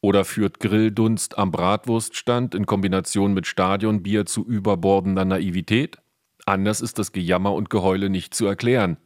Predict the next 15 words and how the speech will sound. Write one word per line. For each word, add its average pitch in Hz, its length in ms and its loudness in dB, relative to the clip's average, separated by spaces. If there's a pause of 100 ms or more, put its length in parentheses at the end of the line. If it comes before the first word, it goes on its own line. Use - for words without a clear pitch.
(140)
Hallo, 147 420 4 (460)
wir 90 120 -6
leben 104 200 0
im 104 100 -2
Kapitalismus, 107 960 -2
wo 90 100 -2
der 87 140 -4
Teufel 104 420 0
zuallererst 104 800 0
immer 131 280 2
auf 104 160 -4
den 110 160 -2
größten 98 500 0
Haufen 82 240 -2
scheißt. - 480 -4